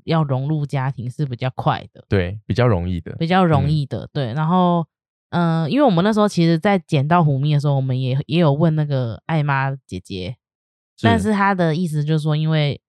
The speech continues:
Speaker 1: 虎咪其实已经算是成猫了。
Speaker 2: 对。
Speaker 1: 所以她如果要送养，其实有她的难度在。
Speaker 2: 不容易，
Speaker 1: 对，因为
Speaker 2: 非常不容易，而且它长得不是很讨喜。
Speaker 1: 对，因为 <laughs> 你干嘛这样做？
Speaker 2: <laughs>
Speaker 1: 人家那个外貌，外貌攻击。
Speaker 2: 外，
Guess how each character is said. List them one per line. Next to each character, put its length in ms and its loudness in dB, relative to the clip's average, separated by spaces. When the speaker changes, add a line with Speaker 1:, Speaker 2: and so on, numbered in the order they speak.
Speaker 1:
虎 140 -2
咪 160 0
其 120 -4
实 140 -2
已 60 -4
经 120 -2
算 220 0
是 80 0
成 220 -4
猫 340 -8
了。 140 -18
Speaker 2:
对。 300 0
Speaker 1:
所 100 -4
以 60 2
她 220 0
如 160 2
果 120 2
要 140 4
送 320 -2
养， 200 -8
其 140 -8
实 140 -6
有 140 -2
她 160 -4
的 80 -2
难 260 -4
度 240 -6
在。 280 -4
Speaker 2:
不 120 4
容 240 4
易， 120 -2
Speaker 1:
对， 140 0
因 80 0
为 80 6
Speaker 2:
非 40 6
常 160 4
不 60 0
容 140 4
易， 40 -4
而 80 6
且 140 4
它 260 2
长 220 -4
得 100 -4
不 160 -4
是 180 0
很 220 2
讨 240 0
喜。 340 -10
Speaker 1:
对， 240 0
因 140 0
为 80 4
<laughs> 720 2
你 160 0
干 180 -2
嘛 140 2
这 60 -2
样 200 2
做？ 300 2
Speaker 2:
<laughs> 120 -14
Speaker 1:
人 180 6
家 220 6
那 100 0
个 140 2
外 240 4
貌， 260 4
外 180 2
貌 180 4
攻 300 2
击。 160 -12
Speaker 2:
外， 100 6